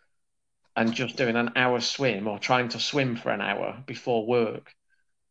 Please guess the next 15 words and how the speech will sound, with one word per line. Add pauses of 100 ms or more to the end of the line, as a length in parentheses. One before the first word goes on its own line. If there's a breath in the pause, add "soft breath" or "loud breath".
(140)
Now,
some
days
I'd
manage
thirty
minutes
before
gasping
at
the
end
of
the
pool.